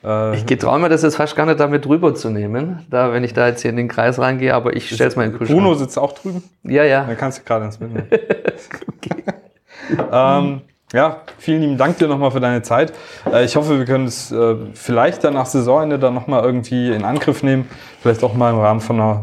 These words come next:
Speaker 1: ähm, normalen Podcast-Folge. Dann müssen wir hier nicht so einen riesen Aufbau machen, sondern, äh, da treffen wir uns irgendwo und, und quatschen einfach so in Ruhe miteinander.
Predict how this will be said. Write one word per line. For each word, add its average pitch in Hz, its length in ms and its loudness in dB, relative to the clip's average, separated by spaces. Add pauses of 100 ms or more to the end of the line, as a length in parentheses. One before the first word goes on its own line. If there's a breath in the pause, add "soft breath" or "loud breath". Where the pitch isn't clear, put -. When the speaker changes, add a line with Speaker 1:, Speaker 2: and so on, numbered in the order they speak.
(120)
Speaker 1:
ähm, 104 280 -4
normalen 110 440 2
Podcast-Folge. 123 720 0
Dann 110 120 0
müssen 110 180 -4
wir 113 80 -2
hier 110 120 0
nicht 110 140 -2
so 120 100 -4
einen 113 100 2
riesen 110 180 4
Aufbau 110 320 2
machen, 117 280 0 (320 loud breath)
sondern, 104 400 2
äh, - 40 -4
da 104 340 0
treffen 107 260 -4
wir 113 80 0
uns 107 120 -2
irgendwo 110 440 -2
und, 101 340 -6
und 101 160 -10
quatschen - 340 -2
einfach 104 240 -2
so 123 140 0
in 123 140 2
Ruhe 117 140 0
miteinander. 110 500 -2